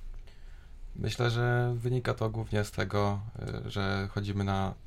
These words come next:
kierunek technik elektronik i ten kierunek zobowiązuje do czegoś więcej niż, y,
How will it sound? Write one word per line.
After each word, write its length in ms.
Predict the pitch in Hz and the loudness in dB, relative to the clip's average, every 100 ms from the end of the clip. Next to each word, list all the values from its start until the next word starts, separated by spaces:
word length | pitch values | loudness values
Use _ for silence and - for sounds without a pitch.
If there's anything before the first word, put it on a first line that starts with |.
| - - | -14 -4
kierunek 380 | 104 101 95 - | -2 0 -2 -4
technik 340 | 98 - 101 | -6 -4 0
elektronik 600 | 98 - 110 104 98 95 | 0 0 0 2 2 0
i 160 | 95 95 - - - - - - - | -2 -4 -8 -14 -16 -16 -16 -14 -10
ten 160 | - 107 | 0 0
kierunek 320 | 113 107 107 | 4 4 4
zobowiązuje 540 | 107 107 107 104 107 107 | 2 2 2 2 2 2
do 100 | 104 | 2
czegoś 300 | 104 113 104 | 2 0 4
więcej 360 | 107 101 101 | 4 4 4
niż, 420 | 98 98 - - | 4 2 -2 -6
y, 120 | - | -6